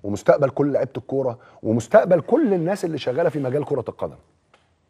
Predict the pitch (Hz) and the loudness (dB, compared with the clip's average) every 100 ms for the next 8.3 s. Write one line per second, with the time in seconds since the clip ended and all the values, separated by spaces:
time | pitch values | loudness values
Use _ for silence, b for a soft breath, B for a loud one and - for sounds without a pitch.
0 | _ _ _ _ _ _ - 98 104 143 | _ _ _ _ _ _ -8 0 6 8
1 | 156 113 113 156 - 117 139 - 123 110 | 8 6 2 0 2 0 0 -2 -4 -2
2 | 127 143 71 - _ _ _ _ _ - | 0 -2 -6 -18 _ _ _ _ _ -4
3 | 92 143 147 131 175 131 117 - 165 151 | 0 2 2 2 2 0 -2 0 2 2
4 | 107 110 104 - _ _ _ _ _ _ | 0 0 0 -2 _ _ _ _ _ _
5 | _ _ _ _ _ _ _ - - 196 | _ _ _ _ _ _ _ -10 8 8
6 | 202 147 131 123 165 127 - 143 131 110 | 8 4 2 2 -4 -6 -8 -4 -2 -2
7 | 107 117 82 _ _ _ _ 113 110 104 | 0 -2 -6 _ _ _ _ -2 0 0
8 | 110 170 190 | 2 2 2